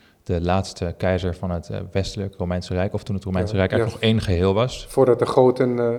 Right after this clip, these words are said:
Speaker 1: Ja, precies.
Speaker 2: binnenkwamen.
Speaker 1: Toen had hij eigenlijk al, toen hadden ze eigenlijk al geen macht meer, maar, eh, dat is het eerste, het eerste schilderij, chronologisch, dus vijfde eeuw. En het tweede is, eh, de storming van de Bastille, veertien juli,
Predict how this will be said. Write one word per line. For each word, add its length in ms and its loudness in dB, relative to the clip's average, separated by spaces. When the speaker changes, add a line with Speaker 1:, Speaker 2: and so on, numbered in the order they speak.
Speaker 1:
Ja, 200 10
precies. 200 6
Speaker 2:
binnenkwamen. 480 4
Speaker 1:
Toen 120 2
had 140 4
hij 100 0
eigenlijk 300 0
al, 180 -10
toen 140 -4
hadden 180 -2
ze 60 -2
eigenlijk 300 -6
al 80 -14
geen 80 -4
macht 200 -6
meer, 200 -4
maar, 340 -6
eh, 180 -8
dat 120 0
is 60 -6
het 120 -4
eerste, 560 -4
het 220 -10
eerste 240 -2
schilderij, 600 -4
chronologisch, 760 -4
dus 140 -6
vijfde 360 -4
eeuw. 140 -2
En 60 0
het 120 -4
tweede 320 4
is, 240 -6
eh, 100 -8
de 120 -2
storming 380 2
van 100 0
de 60 2
Bastille, 500 -2
veertien 420 0
juli, 460 -4